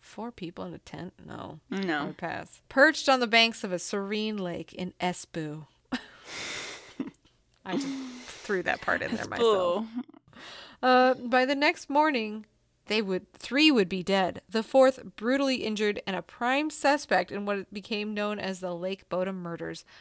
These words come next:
Speaker 1: Finland's most famous unsolved murder. On June fourth, nineteen sixty, fifteen-year-olds Mila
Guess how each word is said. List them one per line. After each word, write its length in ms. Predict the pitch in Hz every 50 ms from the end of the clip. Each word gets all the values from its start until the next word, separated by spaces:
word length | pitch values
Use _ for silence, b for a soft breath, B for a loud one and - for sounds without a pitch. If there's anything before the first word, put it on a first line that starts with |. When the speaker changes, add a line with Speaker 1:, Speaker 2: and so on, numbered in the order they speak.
| B B
Speaker 1:
Finland's 440 | _ - - 214 208 202 190 185 - 190
most 380 | 185 196 220 262 349 - -
famous 360 | - 214 190 180 185 190 - - -
unsolved 480 | - 180 170 - - 175 170 170 -
murder. 320 | 247 247 202 175 - - - _ _ _ -
On 120 | 202 208 208 190
June 200 | 220 262 294 269
fourth, 280 | - 269 247 240 -
nineteen 300 | 233 220 214 - 240 233
sixty, 600 | - - 233 220 - - - 220 208 202 202 202 b b b b b
fifteen-year-olds 1160 | b - - - - 277 302 - - - 320 311 302 294 285 262 233 226 220 220 220 214 - - -
Mila 760 | 180 190 196 208 214 220 233 247 247 240 240 240 240 240 -